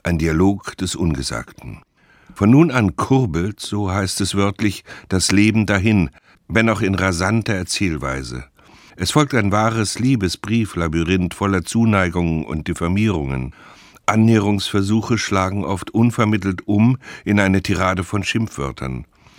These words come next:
Fast unkontrolliert geht die Autorin auch mit der Chronologie der Ereignisse um.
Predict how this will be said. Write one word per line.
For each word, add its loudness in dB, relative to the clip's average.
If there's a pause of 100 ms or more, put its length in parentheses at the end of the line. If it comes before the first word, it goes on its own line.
(160)
Fast 0
unkontrolliert 2
geht -4
die -2
Autorin 0 (260)
auch -4
mit 4
der 2
Chronologie 0
der 0
Ereignisse -2
um. -6